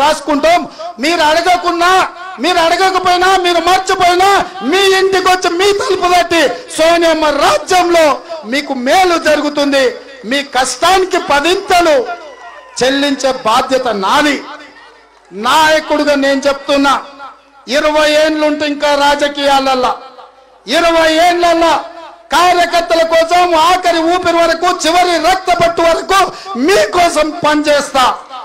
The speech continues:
మిమ్మల్ని, మీకు తోడుంటా. మీ ముందర కాదు, మీలో ఒకడిగా ఉంటా. ఇవాళ ఈ వేదిక మీద నుంచి ఇంకొక మాట కూడా చెప్పదలుచుకున్నా.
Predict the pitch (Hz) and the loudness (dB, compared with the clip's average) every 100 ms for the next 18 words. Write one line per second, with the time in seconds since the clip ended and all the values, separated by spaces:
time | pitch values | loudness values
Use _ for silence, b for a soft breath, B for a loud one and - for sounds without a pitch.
0 | - 196 302 370 - 359 330 311 254 - | -16 -6 -4 -2 0 2 2 0 0 -8
1 | - - - - - - 208 302 294 285 | -14 -14 -16 -16 -16 -10 -6 -4 -4 -2
2 | 311 339 339 330 320 302 240 - - - | 2 2 4 2 2 2 0 -2 -16 -18
3 | - - - - - - - - - 165 | -20 -20 -20 -20 -20 -20 -20 -20 -20 -8
4 | 226 302 285 277 302 339 330 311 302 302 | -2 -2 0 -2 0 2 2 2 2 2
5 | 285 247 - - - - - 156 202 285 | 2 0 -6 -16 -20 -20 -18 -12 -6 -2
6 | 294 285 254 240 254 269 254 233 233 247 | 2 2 2 0 -2 -2 -2 -2 -4 -4
7 | 226 - - 233 - _ - - - - | -4 -6 -20 -20 -20 _ -20 -20 -20 -20
8 | _ _ _ 185 240 247 240 240 226 277 | _ _ _ -4 0 2 0 -2 0 0
9 | 277 269 254 247 240 262 254 269 262 247 | 0 -2 -2 -4 -8 -12 -4 -4 -2 -4
10 | 240 240 233 226 220 214 220 214 208 202 | -2 -4 -6 -8 -8 -8 -6 -6 -8 -14
11 | 180 | -14